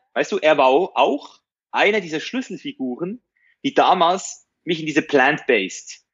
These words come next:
ähm, äh, Richtung geführt haben. Also der, er war einer der Ersten, der gesagt hat, als ich in Bangkok noch mein Chicken gegessen hab,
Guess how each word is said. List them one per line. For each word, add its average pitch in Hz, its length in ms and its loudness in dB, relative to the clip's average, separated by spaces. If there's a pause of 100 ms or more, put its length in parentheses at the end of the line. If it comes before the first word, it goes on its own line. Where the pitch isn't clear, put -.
(260)
ähm, 113 380 2
äh, 127 240 0
Richtung 123 560 2 (760)
geführt 170 460 0
haben. 107 280 2
Also 120 140 -4
der, 131 160 0
er 135 140 -2
war 151 80 4
einer 190 160 2
der 170 140 -2
Ersten, 208 200 -2
der 180 60 -4
gesagt 156 380 0
hat, 160 120 0
als 143 140 -4
ich 131 80 -12
in 123 100 -8
Bangkok 165 460 2
noch 147 120 -4
mein 123 140 -4
Chicken - 340 -2
gegessen 123 380 -2
hab, 135 200 2